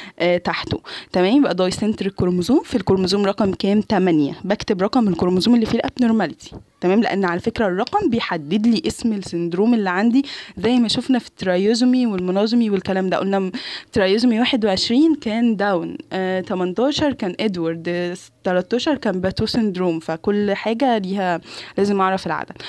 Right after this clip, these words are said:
طيب، تالت abnormality بقى عندي في الاستراكشر ان شكل الكروموسوم نفسه يتغير، ودي سهله جدًا جدًا جدًا، ان انا يبقى عندي رينج،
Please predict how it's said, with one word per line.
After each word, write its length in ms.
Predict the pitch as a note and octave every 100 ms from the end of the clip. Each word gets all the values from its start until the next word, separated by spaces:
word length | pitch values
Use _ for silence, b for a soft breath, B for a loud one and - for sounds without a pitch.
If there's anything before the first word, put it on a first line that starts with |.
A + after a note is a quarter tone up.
| B B
طيب، 200 | E3+ -
تالت 300 | B3 C4+ D#4+
abnormality 600 | A3+ G#3 F#3+ G#3 B3+ -
بقى 260 | A#3 - G#3+
عندي 200 | A#3 B3
في 80 | G#3+
الاستراكشر 680 | F#3+ - F#3+ C4 - F4
ان 160 | G#3+ G#3
شكل 260 | C4+ D4 E4
الكروموسوم 500 | - A#3+ G#3 B3+ B3+
نفسه 340 | C4 - C4
يتغير، 480 | A3 G3+ G#3 D#3+ D#3+ B B -
ودي 140 | F#3
سهله 320 | G#3+ A#3 A3
جدًا 280 | F#3+ F#3+ F#3
جدًا 340 | F#3+ F#3+ F#3 F#3
جدًا، 300 | F#3 G#3 E4+
ان 160 | C#4
انا 160 | G#3 G#3
يبقى 200 | F3+ E3+
عندي 300 | F#3+ F3+ - -
رينج، 320 | G3 G3+ E3